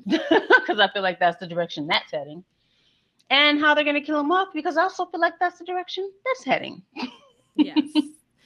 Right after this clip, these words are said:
Speaker 2: I, yeah, so, you know, I thought it was very funny that, like, William was like,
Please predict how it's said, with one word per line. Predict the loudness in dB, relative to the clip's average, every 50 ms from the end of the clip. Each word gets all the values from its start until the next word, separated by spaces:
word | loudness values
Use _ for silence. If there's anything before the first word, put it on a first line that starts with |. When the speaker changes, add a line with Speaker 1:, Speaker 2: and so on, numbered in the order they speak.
| _ -20 -20 -20 _ -8 -4
Speaker 2:
I, | -4 -2 -2 -4 -6 -8 -10 -14 -16
yeah, | -14 -14 -14 -14 -14
so, | -16 -18 -16
you | -16 -16 -16
know, | -18 -20 -20 -20 -20 -20 -20 -20 _ _ _ _ -8
I | -4 -2 -2 -4 -4
thought | -8 -10 -10 -10 -10
it | -12
was | -12 -12 -12 -14
very | -14 -14 -12 -14 -14
funny | _ -16 -16 -14 -14 -16 -16 -16
that, | -16 -16 -16 -16 -16
like, | -16 -18 -20 -20
William | -18 -18 -16 -16 -16 -16
was | -16 -18 -16
like, | -16 -14 -14 -14 -14 -14 -16 -18 _